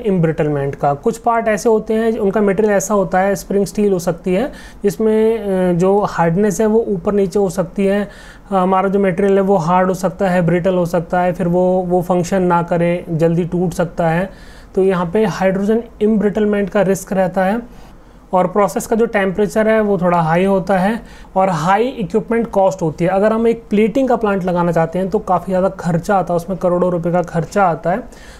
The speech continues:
तो बहुत ज़्यादा easy नहीं है plating का plant लगाना, काफ़ी ज़्यादा महंगा पड़ता है। हाँ, इसकी process जो है वो सस्ती पड़ती है, लेकिन initial cost जो है equipment की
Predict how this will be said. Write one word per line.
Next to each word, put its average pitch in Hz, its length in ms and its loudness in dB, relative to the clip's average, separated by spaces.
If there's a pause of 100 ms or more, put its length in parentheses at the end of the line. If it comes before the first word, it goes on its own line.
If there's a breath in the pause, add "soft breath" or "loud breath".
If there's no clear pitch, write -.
(120)
तो 185 140 0
बहुत 185 280 2
ज़्यादा 190 220 0 (160)
easy 196 280 2
नहीं 202 260 2
है 196 360 0
plating 180 300 0
का 190 60 0
plant 180 260 -2
लगाना, 180 500 -2 (140)
काफ़ी 170 260 0
ज़्यादा 175 240 2
महंगा 175 360 2
पड़ता 170 340 0
है। 226 160 0 (320 loud breath)
हाँ, 226 160 -2
इसकी 220 220 0
process 175 580 0
जो 202 160 0
है 262 160 0
वो 165 380 0
सस्ती 233 340 -2
पड़ती 196 360 0
है, 247 100 2
लेकिन 202 460 -2
initial 247 440 0
cost 180 340 -4
जो 175 80 0
है 170 100 2
equipment 165 440 -4
की 254 180 -4